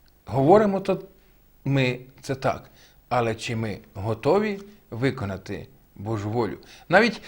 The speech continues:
е, якщо навіть не готові, але чи хочемо ми її виконувати? Чи спішимо ми до того, щоб виконувати Божу волю?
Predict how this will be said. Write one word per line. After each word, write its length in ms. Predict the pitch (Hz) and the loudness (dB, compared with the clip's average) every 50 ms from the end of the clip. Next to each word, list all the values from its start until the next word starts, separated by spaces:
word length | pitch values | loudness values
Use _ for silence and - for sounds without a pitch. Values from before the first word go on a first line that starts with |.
| - - - - | -20 -20 -10 -4
е, 160 | - 151 143 143 | 0 2 4 4
якщо 280 | 156 - - - 208 | 4 2 2 2 4
навіть 260 | 208 208 202 196 196 | 4 4 4 2 2
не 100 | 196 196 | 2 4
готові, 460 | 175 190 196 196 233 220 190 160 147 - | 4 4 4 6 6 8 8 8 4 4
але 280 | - 143 143 147 151 147 - - - - - | 2 4 4 4 2 2 -2 -10 -20 -20 -14
чи 240 | - - 151 139 135 | -4 0 0 0 0
хочемо 600 | - - - 180 208 226 208 - 180 165 156 151 | -2 -4 4 4 4 4 4 0 0 0 2 2
ми 400 | 147 147 156 160 147 113 95 104 - - - _ _ _ _ _ _ _ _ | 2 2 2 2 2 0 -2 -4 -10 -18 -20 _ _ _ _ _ _ _ _
її 340 | 107 101 110 113 113 120 120 | -10 -6 -6 -4 -2 -2 -2
виконувати? 720 | 110 113 113 - - 135 123 110 95 80 90 - - - - - - - _ _ | -2 -4 -6 -4 -2 -2 -2 -2 -4 -8 -12 -14 -16 -18 -18 -20 -20 -20 _ _
Чи 140 | - 165 156 | -2 -2 -2
спішимо 600 | - - - - 143 - - - 214 226 208 165 | -2 -2 -4 -4 -4 -4 -2 0 0 2 2 2
ми 300 | 139 127 117 104 90 - - - - - _ _ _ _ _ _ _ | 2 0 0 -2 -4 -8 -14 -20 -20 -20 _ _ _ _ _ _ _
до 320 | - 117 117 123 113 101 | -10 -4 0 0 0 0
того, 320 | - - 160 160 135 120 110 | -2 0 0 0 0 0 -4
щоб 220 | - - 123 104 | -6 -6 -8 -6
виконувати 580 | 98 113 107 - - 131 123 117 110 113 - 113 | -6 -8 -6 -4 -4 -4 -2 -4 -4 -4 -6 -8
Божу 340 | 95 101 107 98 95 101 98 | -6 -6 -8 -6 -6 -8 -8
волю? 260 | 92 95 82 - | -8 -8 -10 -12